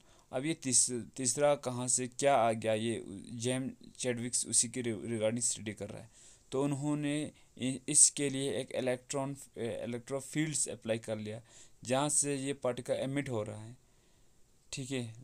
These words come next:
लेकिन ये पार्टिकल जो है सीधे ही चल, अ, चल रहा है, ये आगे पीछे की ओर मूव नहीं कर रहा है। तो उन्होंने ये इसके ऊपर, ठीक है,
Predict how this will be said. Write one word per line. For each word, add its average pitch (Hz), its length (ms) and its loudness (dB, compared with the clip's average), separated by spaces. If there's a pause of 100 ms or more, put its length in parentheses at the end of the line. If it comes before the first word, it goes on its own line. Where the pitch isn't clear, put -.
लेकिन 139 560 -2
ये 139 420 -2 (140)
पार्टिकल 123 400 -2
जो 127 160 -4
है 135 260 -6 (640)
सीधे 131 480 2
ही 139 140 0
चल, 117 460 0
अ, 117 220 -2
चल 123 300 2
रहा 110 320 2
है, 110 120 2
ये 120 120 2
आगे 117 320 -2
पीछे 117 360 -2
की 117 160 -4
ओर 117 160 0
मूव 120 320 -2 (120)
नहीं 117 240 -4
कर 110 160 -6
रहा 123 160 -14
है। 123 140 -18 (920)
तो 123 120 0
उन्होंने 143 380 0
ये 143 260 -4 (100)
इसके - 320 -4
ऊपर, 120 220 0 (340)
ठीक 151 140 -4
है, 117 300 -2